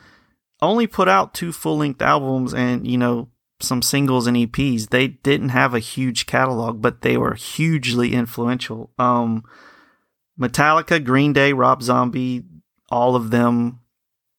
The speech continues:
consider Misfits an influence on their, the band. Uh, My Chemical Romance, Alkaline Trio, Blink one eighty-two, even bands like that owe a lot of debt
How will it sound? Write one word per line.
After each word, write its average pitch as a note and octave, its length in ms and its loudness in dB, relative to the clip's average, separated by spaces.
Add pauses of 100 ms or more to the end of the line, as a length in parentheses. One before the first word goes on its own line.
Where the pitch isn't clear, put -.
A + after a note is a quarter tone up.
(540)
consider A#2+ 540 0
Misfits A#2 600 -4
an A#2 120 -2
influence A2+ 560 -2
on A2+ 180 -2
their, A2+ 300 -6
the A#2 160 -10
band. A#2 400 -6
Uh, A2+ 320 0 (520)
My C#3+ 160 0
Chemical D3 400 0
Romance, C#3+ 500 2
Alkaline A#2+ 500 -2
Trio, D3 380 -2
Blink B2 300 -6
one A#2 160 -6
eighty-two, C#3 640 -6 (560)
even D#3 260 -2
bands C#3 280 0
like C3+ 220 0
that C#3 400 2 (480)
owe C3+ 200 2
a A#2+ 40 2
lot B2 400 0
of A2+ 260 -10
debt A#2+ 280 -4